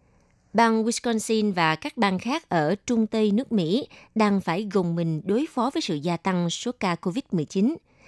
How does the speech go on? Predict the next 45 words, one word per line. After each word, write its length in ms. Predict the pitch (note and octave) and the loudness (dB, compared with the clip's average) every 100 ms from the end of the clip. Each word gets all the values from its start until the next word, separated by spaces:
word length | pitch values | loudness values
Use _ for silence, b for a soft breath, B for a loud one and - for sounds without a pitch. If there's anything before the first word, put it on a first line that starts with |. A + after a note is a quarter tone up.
| B B - | B B 2
với 120 | C4+ | 4
số 140 | D#4+ | 2
ca 120 | B3+ G#3 | -2 0
nhiễm 300 | F3 F3 G#3+ | 0 0 0
mới 300 | G#3 D4 - | 0 -2 -4
và 180 | G#3+ E3+ | -4 -2
nhập 200 | E3+ A3 | 0 -2
viện 280 | E3 E3+ E3 - - | 0 0 0 -8 -2
tăng 140 | G#3 | 0
lên 320 | G3 G3 F#3 | 2 0 0
mức 220 | A#3 - - | -2 -6 -2
kỷ 160 | F3+ | 0
lục. 220 | G#3+ E3+ - b b b b b | 2 -2 -6 b b b b b
Đây 160 | - F#3 | 2 2
cũng 200 | - F#3 | 2 -2
là 140 | A#3+ | 0
một 180 | E3+ E3 | -2 -4
dấu 240 | E3+ G#3+ D4 | -2 -2 -2
hiệu 240 | G#3+ D3 | -2 -2
đáng 340 | B2 F3+ B3 C#4+ | -2 -4 -4 -2
ngại 280 | D#3 D3 - B B _ | -2 -2 -6 B B _
về 140 | G3+ | 2
sự 200 | F#3+ F3 | 2 -2
bùng 220 | F3+ E3+ E3+ | -2 -4 -2
phát 220 | D#4 - | -6 -4
trở 140 | G3+ | -2
lại 240 | A3 E3+ D3 | -2 -4 -4
dịch 160 | D#3 | -4
bệnh 240 | F3 D#3 D#3+ | -4 -2 -2
ở 140 | E3+ | -2
Mỹ 400 | G#3 E3+ E3 C#4 B B - | 0 0 -2 -4 B B -2
khi 140 | B3 | 2
mà 200 | G3 D#3+ | 2 0
thời 200 | - F3 | -2 -4
tiết 400 | D#3 A#3+ D#4+ _ | -2 -2 -2 _
tại 160 | - C#3+ | 0 0
quốc 160 | - C4+ | -2 -4
gia 160 | F#3 E3 | -2 -2
này 300 | D#3+ D3 - | -2 -4 -6
ngày 140 | - D#3+ | -4 -4
càng 380 | - D3 C#3 C3 | -4 -6 -6 -6
trở 180 | D3+ | -4
nên 160 | E3+ F3+ | -2 -2
lạnh 200 | D#3 C#3 | -4 -6
hơn. 260 | D3 F#3 | -2 0